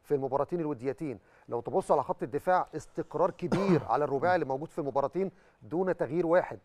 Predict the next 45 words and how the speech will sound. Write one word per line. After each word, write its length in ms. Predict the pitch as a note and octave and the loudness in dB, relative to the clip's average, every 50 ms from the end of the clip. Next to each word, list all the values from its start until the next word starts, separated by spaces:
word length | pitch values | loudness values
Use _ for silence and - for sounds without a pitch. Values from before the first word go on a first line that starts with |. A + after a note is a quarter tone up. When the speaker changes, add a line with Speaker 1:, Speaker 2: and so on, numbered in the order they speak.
| _ _ _ _ - - | _ _ _ _ -2 0
Speaker 1:
أحمد 220 | D3+ D#3+ F3 E3 D3 | 0 0 0 -2 -4
حجازي 580 | - D3 C3 D3 F3 F3 C#3+ F3 F3 D#3+ C3+ A3 - _ - | -4 -2 0 0 0 0 0 -2 -4 -4 -6 -8 -10 _ -2
رجع 320 | - F3 E3+ C#3+ C#3 G2+ - - - _ _ _ _ - | 0 0 2 2 0 -2 -4 -8 -16 _ _ _ _ -8
من 160 | B2+ C#3 D3 | -6 -4 -4
اتحاد 420 | C#3+ B2+ - - - D3 D#3 B2 G#2 | -4 -4 -6 -4 -2 -2 -2 0 2
جدة 340 | D3+ D#3+ E3 C3 C#3+ D#3+ | 2 2 2 2 2 2
وسافر 300 | D#3 - - D#3 - E3 | 2 0 -2 -6 -4 -4
السعودية 340 | C#3+ - - - B2 B2+ D#3+ | -6 -4 -4 -4 0 0 0
لظروف 300 | D3+ D3 A2+ C3+ D#3+ - | 0 0 -2 -4 -4 -2
عائلية 360 | D3+ C#3+ C3 B2+ D3 E3 E3 | -2 -2 0 0 0 2 2
ورجع 260 | C#3+ C3+ D3+ D3+ D3+ B2 | 2 0 0 0 0 -2
تاني 360 | - - D#3+ D#3 D#3 D#3+ D3 _ _ _ _ _ _ | -2 -2 -4 -2 -4 -6 -8 _ _ _ _ _ _
وما 160 | A2 A2 B2+ | -8 -6 -6
تمش 260 | B2+ - D#3 D3+ - D#3 | -6 -4 -6 -6 -6 -6
الاستعانة 340 | C3+ A#2+ - D3 C#3+ D#3+ | -6 -2 0 0 0 0
بيه 140 | D3 C3+ F3 | 0 -2 -4
حتى 260 | D3 - E3 - - | -2 -4 -4 -2 -2
ولو 120 | C#3+ B2+ B2+ | -2 -2 -2
خمس 260 | - - D3+ D#3 C#3 | -4 -4 -6 -6 -6
دقايق. 280 | A2 C#3 C3 B2+ A#2 G#2 | -4 -2 -4 -2 -4 -4
حمدي 260 | - D3+ D#3+ C#3+ C3+ | -4 -4 -4 -4 -6
فتحي 240 | - D#3 - - C#3+ | -10 -10 -10 -8 -6
لعيب 140 | A#2+ D3 | -6 -6
كبير 240 | D3 - C#3+ B2 - | -6 -6 -8 -10 -10
في 100 | - - | -8 -8
نص 160 | D#3 D3 - | -10 -8 -6
الملعب. 320 | E3 C#3 C3+ D#3 C#3 G#2+ G#2+ | -6 -2 0 2 2 2 2
Speaker 2:
دي، 100 | D#3 - - | -2 -4 -6
دي 140 | D3+ G3 | -6 -4
من 60 | A3 A3 | -4 0
النقط 300 | G3+ F#3 G3 - - - | 4 6 6 6 6 4
المهمة 180 | D3+ C#3+ D3 | 0 0 0
اللي 120 | D#3 D#3+ D3+ | 0 0 -2
بتتكلم 340 | A#2+ - - D#3 C3+ B2+ | -6 -2 0 0 0 4
فيها. 100 | A2 E3 | 6 8
Speaker 1:
آه، 140 | G#3+ A#3+ G3+ | 8 8 8
يعني 220 | D3 C3 A#2+ A2+ A2 | 6 4 0 -2 -2
Speaker 2:
النهاردة 400 | - B2 C3+ F#3 G3 E3+ F#3 D#3+ | 2 6 6 6 8 8 8 8
لعيب 460 | D3 B2 A#2 D3+ F#3 E3 C#3 A#2+ - - _ _ _ _ _ _ | 8 6 4 4 2 2 -2 -6 -12 -16 _ _ _ _ _ _
محترف 560 | - B2+ - - - F3 F3 E3 D3 - - - | -6 -6 -4 0 4 4 4 4 2 -2 -6 -2
بيتم 380 | B2+ C3 A#2+ - F3+ F3 E3+ | 0 0 0 0 -2 -2 -2
استدعائه 420 | D#3 - - C#3+ A#2+ A#2 A2+ C3+ F3+ | -4 -6 -8 -6 -4 0 2 4 4
ولازم 360 | F#3 E3 E3 E3+ C#3 D3+ C#3+ | 4 4 2 -2 -2 -4 -6
يكون 400 | B2+ - - E3 E3+ E3 D3 C#3 | -8 -8 -6 -6 -6 -4 -4 -4
ليه 200 | D3+ F3+ G3 | -4 -4 -4